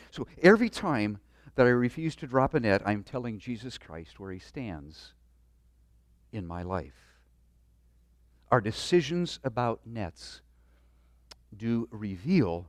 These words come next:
what we truly value most in our lives, regardless of what we say or perhaps, uh, have told someone else.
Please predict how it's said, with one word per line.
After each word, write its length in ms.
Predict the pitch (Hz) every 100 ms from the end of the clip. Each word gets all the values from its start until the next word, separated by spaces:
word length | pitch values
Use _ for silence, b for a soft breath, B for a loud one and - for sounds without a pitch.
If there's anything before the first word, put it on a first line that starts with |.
| -
what 180 | 123 110
we 120 | 117
truly 560 | - - 160 151 160 - -
value 440 | 104 104 110 117 - _ -
most 440 | 104 98 - - _ 123
in 80 |
our 120 | 110 101
lives, 520 | 78 60 71 - - _ _ _ _ _ _ _ _ _ _ _ _ _ _ _ _ _ _
regardless 600 | 101 107 110 107 107 -
of 80 | 104
what 160 | 95 87
we 100 | 95
say 440 | - - 95 95
or 160 | 82 120
perhaps, 800 | - 110 135 120 - - - - - 98
uh, 200 | 90 90
have 240 | 104 98 _ _ -
told 440 | - 139 90 85 76 _ _ _ -
someone 460 | - 110 104 110
else. 380 | 98 76 - -